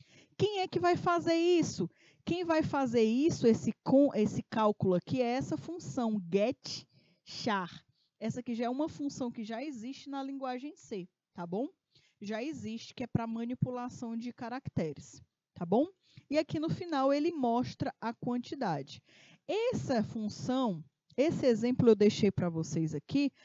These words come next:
pra vocês copiarem, porque é um exemplo que normalmente a gente não utiliza. E eu quero que quem tiver computador em casa, né, consiga testar, teste e depois me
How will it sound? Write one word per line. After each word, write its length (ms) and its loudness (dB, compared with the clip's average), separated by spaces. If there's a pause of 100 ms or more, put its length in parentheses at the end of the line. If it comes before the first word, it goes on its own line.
(160)
pra 160 2
vocês 400 -2
copiarem, 720 2 (240)
porque 280 4
é 20 6
um 100 2
exemplo 440 0
que 120 -4
normalmente 600 -2
a 20 -4
gente 280 -2
não 180 -4
utiliza. 640 -2 (260)
E 120 2
eu 160 2
quero 320 -4
que 240 -16
quem 300 -10
tiver 320 -6
computador 520 0
em 120 0
casa, 520 -6
né, 160 -6 (460)
consiga 500 -6
testar, 800 -6 (360)
teste 680 -2 (240)
e 80 -6
depois 520 -4
me 140 -12